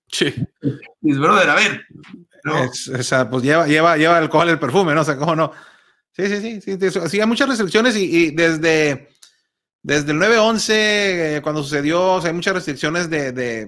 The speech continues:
Speaker 1: de cosas, eh, químicas y, y sí, de repente, y de repente ya no es tanto la aduana, ¿no? A veces es la, la paquetería la que te dice, "Traes tu sello aduanal", lo que sea, pero la paquetería dice, "No, no, aunque traigas el sello de quien sea, pues no se puede ir", ¿no? Entonces ellos protegen mucho su,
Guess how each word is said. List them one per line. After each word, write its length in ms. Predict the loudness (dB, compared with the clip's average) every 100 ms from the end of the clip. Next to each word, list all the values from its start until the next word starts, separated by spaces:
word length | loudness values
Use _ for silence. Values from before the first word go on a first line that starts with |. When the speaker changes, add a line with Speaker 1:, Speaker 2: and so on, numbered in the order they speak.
| -12
Speaker 1:
de 220 | -12 -10
cosas, 440 | -8 -4 -4 -6 -12
eh, 300 | -10 -10 -10
químicas 680 | -6 -4 -4 -2 0 0 -2
y, 200 | -6 -6
y 40 |
sí, 200 | -6 0
de 240 | 0 2 0
repente, 340 | 2 0 0
y 60 | 0
de 120 | 2
repente 280 | 2 -2 0
ya 100 | 0
no 60 | 0
es 80 |
tanto 240 | 0 0 2
la 80 | 2
aduana, 320 | 4 2 2
¿no? 60 |
A 60 | 0
veces 220 | -2 -2
es 120 | 0
la, 320 | 2 2 2 -4 _ _
la 120 | -2 -2
paquetería 520 | -2 -2 0 2 4
la 120 | 2
que 100 | 0
te 120 | 0
dice, 420 | 0 0 0 -2 -8 _ _
"Traes 260 | 0 0 0
tu 100 | 0
sello 220 | 2 4
aduanal", 380 | 4 4 2 2
lo 120 | 2
que 80 | 0
sea, 180 | 0 0
pero 140 | 0
la 100 | -2
paquetería 340 | -2 -4 -6
dice, 80 | -6
"No, 120 | -6
no, 240 | -6 -8 -10
aunque 180 | -6 -4
traigas 320 | -2 0 0
el 160 | -2
sello 260 | 0 2 4
de 140 | 2
quien 180 | 0 -4
sea, 380 | 0 2 2 0
pues 120 | -4
no 80 | -6
se 100 | -6
puede 280 | -4 0 0
ir", 160 | -2 -6
¿no? 120 | -10
Entonces 300 | -10 -8 -6
ellos 100 | -6
protegen 380 | -6 -6 -4 -4
mucho 220 | -6 -6
su, 260 | -6 -6